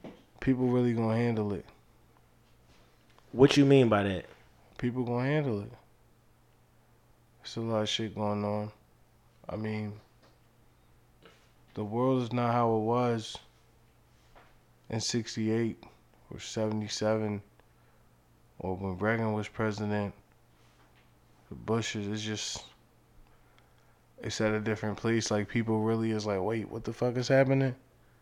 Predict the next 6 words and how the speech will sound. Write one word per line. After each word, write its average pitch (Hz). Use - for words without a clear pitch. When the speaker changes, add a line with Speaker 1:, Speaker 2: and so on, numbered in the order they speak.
Speaker 1:
Damn, 113
when -
is 151
football 160
coming 139
on? 110